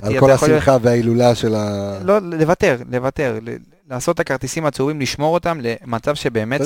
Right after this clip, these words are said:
Speaker 1: יודע,
Speaker 2: צריך.
Speaker 1: זה, זה, אז זהו, זה פרמטר שלפעמים מאוד מעניין אותי, מה הצהובים, אה, שהיו נחוצים.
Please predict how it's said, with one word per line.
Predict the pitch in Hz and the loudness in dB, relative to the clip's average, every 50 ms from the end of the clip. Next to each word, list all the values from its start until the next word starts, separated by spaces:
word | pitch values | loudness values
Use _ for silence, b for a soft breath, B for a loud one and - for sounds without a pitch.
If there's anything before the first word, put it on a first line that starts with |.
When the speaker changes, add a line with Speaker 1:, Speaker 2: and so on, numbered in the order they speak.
| 170 | 0
Speaker 1:
יודע, | 165 | 0
Speaker 2:
צריך. | 165 196 208 - - - | 0 0 -2 -2 -2 -4
Speaker 1:
זה, | 135 117 160 - | -2 -2 -2 -2
זה, | 127 120 185 - - - | 2 0 0 0 0 -6
אז | 120 110 - | -6 -2 0
זהו, | 175 190 170 117 | 0 0 0 0
זה | 104 175 | -2 -2
פרמטר | 185 - 190 143 120 117 135 170 180 - 175 147 | 0 0 0 0 0 0 0 -2 -2 -2 -6 -8
שלפעמים | 127 - 120 113 - 131 156 170 | -6 -6 -6 -4 -4 -4 -4 -2
מאוד | 143 135 151 147 | -2 -2 -2 -2
מעניין | 151 139 120 117 120 131 143 151 | -2 -4 -4 -2 -2 -4 -4 -4
אותי, | 143 117 - 131 131 139 151 135 - | -6 -4 -4 -2 -2 -2 -4 -6 -10
מה | 110 107 117 135 147 160 160 151 151 147 - | -14 -4 -2 0 2 2 2 0 -2 -2 -6
הצהובים, | 120 113 - - - 135 120 117 110 101 123 143 156 170 185 208 208 214 _ _ _ _ _ _ _ _ _ _ _ _ _ _ _ | -10 -10 -8 -4 -2 -2 -2 -2 -2 0 0 2 2 2 0 -2 -6 -14 _ _ _ _ _ _ _ _ _ _ _ _ _ _ _
אה, | 107 110 | -4 -2
שהיו | - 127 120 123 143 160 165 | 0 0 2 2 2 2 0
נחוצים. | 156 139 127 - - 127 - - 160 123 | 0 0 -2 0 0 -2 2 2 2 2